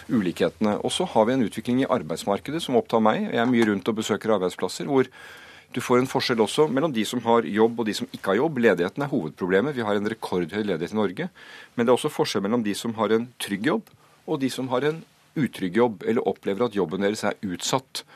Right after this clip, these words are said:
Byggebransjen, andre typer bransjer.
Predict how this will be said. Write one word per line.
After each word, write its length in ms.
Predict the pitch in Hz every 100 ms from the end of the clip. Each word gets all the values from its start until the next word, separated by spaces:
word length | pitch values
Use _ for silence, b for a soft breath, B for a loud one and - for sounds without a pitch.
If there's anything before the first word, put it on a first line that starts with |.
| B B
Byggebransjen, 840 | 95 127 98 104 110 - 147 165 170 B B -
andre 240 | 127 107
typer 260 | 110 107 110
bransjer. 520 | 117 104 - 139 175